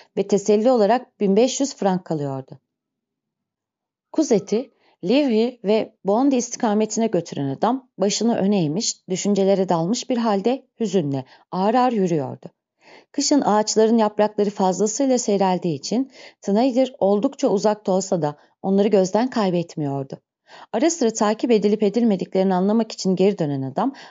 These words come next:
aniden Schneider'i fark etti. Hemen Cosette'le birlikte izlerini kaybettirebilecekleri sık bir ağaçlığa girdi.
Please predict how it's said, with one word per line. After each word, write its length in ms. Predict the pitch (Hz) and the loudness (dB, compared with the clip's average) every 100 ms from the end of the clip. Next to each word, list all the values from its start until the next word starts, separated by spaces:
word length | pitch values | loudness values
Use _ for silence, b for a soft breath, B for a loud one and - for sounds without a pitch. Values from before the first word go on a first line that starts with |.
| B | B
aniden 560 | 190 240 269 220 254 269 | -2 2 2 2 0 0
Schneider'i 460 | - 214 220 190 202 | -2 0 2 0 -2
fark 340 | 196 170 160 | -2 -4 -4
etti. 360 | 147 - - 135 _ _ b b | -10 -10 -16 -16 _ _ b b
Hemen 340 | - 202 180 185 | 0 2 2 -2
Cosette'le 480 | 202 220 247 185 165 | -2 0 0 -2 0
birlikte 360 | 156 156 - | -2 -4 -2
izlerini 360 | 214 - 190 190 | -2 2 0 0
kaybettirebilecekleri 1080 | 196 214 247 254 226 214 214 214 214 196 185 | 0 0 0 0 0 2 0 0 -2 -2 -4
sık 320 | - 302 - | -4 -6 -2
bir 220 | 247 214 | 0 0
ağaçlığa 340 | 190 190 175 165 | 0 -2 -4 -4
girdi. 380 | 143 131 135 | -6 -10 -14